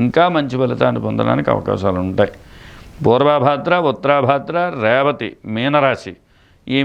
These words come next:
మీనరాశి వారికి ఈరోజు ధనం బాగుంటుంది. కాకపోతే రుణానికి సంబంధించిన ఇబ్బందులు ఎక్కువగా ఉండడం వలన ఎంత ధనం వచ్చినా కూడా సమస్య ఉండదు. అయితే ప్రతి పని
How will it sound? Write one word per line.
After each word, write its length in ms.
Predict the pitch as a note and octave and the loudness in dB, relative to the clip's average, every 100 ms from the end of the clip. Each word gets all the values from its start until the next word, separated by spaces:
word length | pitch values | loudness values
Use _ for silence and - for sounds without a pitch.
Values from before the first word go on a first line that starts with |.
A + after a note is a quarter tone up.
| C3+ | 0
మీనరాశి 520 | D3+ E3 E3 E3 D3+ | 0 2 2 2 2
వారికి 340 | D#3+ D#3 B2 B2 - C3 | 2 2 0 -4 -4 -2
ఈరోజు 340 | B2+ C#3 B2+ G2+ - - - - - F#2+ | 2 2 0 -4 -8 -20 -20 -20 -8 -2
ధనం 260 | G#2+ C#3 D3+ G#2+ _ - | 0 0 -2 -6 _ -4
బాగుంటుంది. 560 | A2+ B2+ C#3 C3 C#3 D#3+ F#3 - _ _ - | 0 0 -2 -6 -8 -8 -10 -16 _ _ -2
కాకపోతే 540 | B2+ C#3+ C#3+ D#3 C#3 C#3+ A2 - _ - C3 | 0 0 0 0 2 0 0 -8 _ -10 0
రుణానికి 480 | C3 D#3 F3+ F3+ E3+ C#3+ | 2 2 2 0 -4 -6
సంబంధించిన 580 | D#3+ D#3+ D#3 D3 C#3+ C#3 B2+ | -4 -4 -6 -8 -6 -2 -2
ఇబ్బందులు 380 | A#2 C#3+ D#3 D3 C3 | 0 0 2 2 0
ఎక్కువగా 380 | B2 D3 D3 D3+ C#3+ | 0 -2 2 4 4
ఉండడం 280 | C3+ C#3 C#3+ | 4 2 4
వలన 200 | D3 C3+ A#2+ - - - - A2 A#2 | 2 2 0 -4 -18 -20 -4 0 0
ఎంత 140 | B2+ D#3 | 0 0
ధనం 180 | D3 D3+ D3 | 0 0 -4
వచ్చినా 240 | C3 D3 C#3 | -4 -4 -2
కూడా 140 | C3+ C3 B2 | -2 -2 -2
సమస్య 340 | A2 A#2+ - A2+ G#2+ | -2 -4 -4 -2 -2
ఉండదు. 320 | A2+ C3 D3+ A#3+ - - - - - - - | 0 0 -2 -4 -12 -20 -20 -20 -20 -10 -2
అయితే 220 | D#3 D#3+ E3 D3+ E3+ - _ _ - B2+ | 0 2 2 2 0 -8 _ _ -6 0
ప్రతి 280 | C#3+ C#3+ F3 E3+ | 2 2 2 2
పని 160 | E3+ | 0